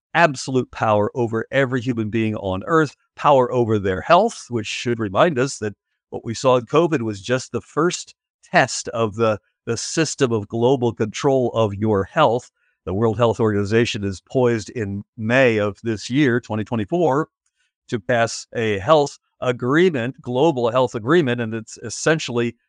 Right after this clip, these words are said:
a, a sovereignty killing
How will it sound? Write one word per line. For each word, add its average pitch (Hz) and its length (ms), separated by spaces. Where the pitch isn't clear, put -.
a, 107 340
a 101 380
sovereignty 147 800
killing 127 640